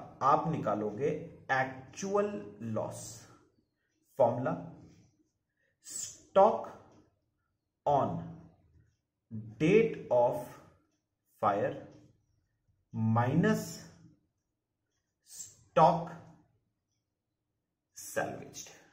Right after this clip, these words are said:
तो एक्चुअल लॉस का फॉर्मूला आ गया stock on date of fire minus stock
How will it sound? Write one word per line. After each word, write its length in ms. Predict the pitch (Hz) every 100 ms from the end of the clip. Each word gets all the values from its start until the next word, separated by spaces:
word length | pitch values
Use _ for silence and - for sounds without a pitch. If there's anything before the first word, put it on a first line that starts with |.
| _ _ _ _ _ _
तो 60 | 143 - -
एक्चुअल 520 | 151 147 - 233 240 226
लॉस 300 | 165 165 -
का 80 | 165
फॉर्मूला 300 | 156 143 131
आ 100 | 107 90
गया 140 | 110 156
stock 840 | - - - 175 220 - - - -
on 200 | 156 151
date 240 | 139 135 135
of 180 | 117 110 -
fire 340 | 107 107 151 - - - - _ _ _ _ _ _ _ _
minus 640 | 110 113 123 151 202 220 - - - - _ _ _ _ _ _ _ _ _
stock 580 | - - - 156 - -